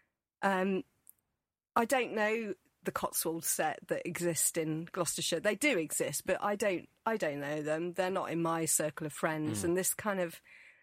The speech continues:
Speaker 1: this imaginary world that we all aspire to, um, you know, living in big piles in the countryside and driving big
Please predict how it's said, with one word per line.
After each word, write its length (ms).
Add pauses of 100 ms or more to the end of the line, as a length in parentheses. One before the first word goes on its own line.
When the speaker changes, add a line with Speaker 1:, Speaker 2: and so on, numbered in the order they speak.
(200)
Speaker 1:
this 180
imaginary 640
world 420
that 160
we 160
all 220
aspire 420
to, 380
um, 420
you 140
know, 140
living 320
in 260 (260)
big 180
piles 360
in 100
the 60
countryside 720
and 200
driving 440
big 220